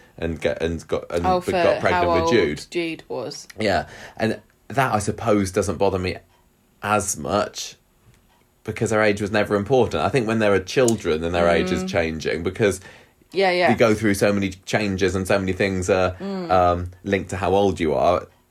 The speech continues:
Speaker 2: Yeah.
Speaker 1: That's more of a
Speaker 2: Yeah, so how, how important is the thing that we've changed, really?
Speaker 1: Yeah, even Ken's had his age changed. He's, he, he was originally supposed to be born in nineteen thirty-seven, and then he was,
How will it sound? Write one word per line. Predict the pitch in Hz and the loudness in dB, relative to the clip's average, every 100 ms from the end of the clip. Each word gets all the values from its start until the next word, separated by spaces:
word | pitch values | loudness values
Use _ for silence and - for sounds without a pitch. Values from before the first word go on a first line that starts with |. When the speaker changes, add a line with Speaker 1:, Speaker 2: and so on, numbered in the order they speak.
| _ _ | _ _
Speaker 2:
Yeah. | - 214 | -2 2
Speaker 1:
That's | 110 101 | 4 2
more | 107 98 95 | 0 4 4
of | 90 | 4
a | 92 90 90 - _ - - - - | 2 2 -2 -12 _ -16 -14 -14 -6
Speaker 2:
Yeah, | 226 185 | 0 0
so | 202 170 | 2 0
how, | - 269 247 247 247 - | 0 4 4 4 2 -4
how | - 262 247 233 | -2 2 4 4
important | 233 240 247 151 196 | 2 2 2 2 0
is | - 196 - | 0 0 0
the | 196 | -6
thing | 208 185 180 | -2 -2 -2
that | 165 | 0
we've | 175 175 | -2 -2
changed, | - 175 151 151 147 - 160 | -4 -4 -4 -6 -8 -10 -6
really? | 160 147 131 135 156 107 | -2 -2 -2 -4 -4 -2
Speaker 1:
Yeah, | 101 85 - - - | 0 0 -4 -12 -2
even | 175 120 | 0 0
Ken's | 101 143 156 | 0 -2 0
had | 117 90 | 2 2
his | 85 | 2
age | 87 85 - | 2 0 -2
changed. | - 110 71 92 101 | -4 -4 -2 -6 -6
He's, | 131 120 - - - - | -4 -2 -4 -10 -18 -4
he, | 131 131 | 0 0
he | 127 131 | 2 2
was | 120 104 | 4 4
originally | 104 104 110 101 98 | 4 2 0 -2 -2
supposed | 95 - - 107 101 101 | -2 -8 -4 2 2 0
to | |
be | 92 | -6
born | 92 95 92 | 0 2 2
in | 92 | 0
nineteen | 95 92 95 | -2 -4 -2
thirty-seven, | 101 98 98 90 104 95 - 85 | 0 0 -2 -4 -2 -2 -2 -4
and | 80 92 | -4 -4
then | 92 | -4
he | 95 92 | -4 -2
was, | 90 92 90 | 2 2 0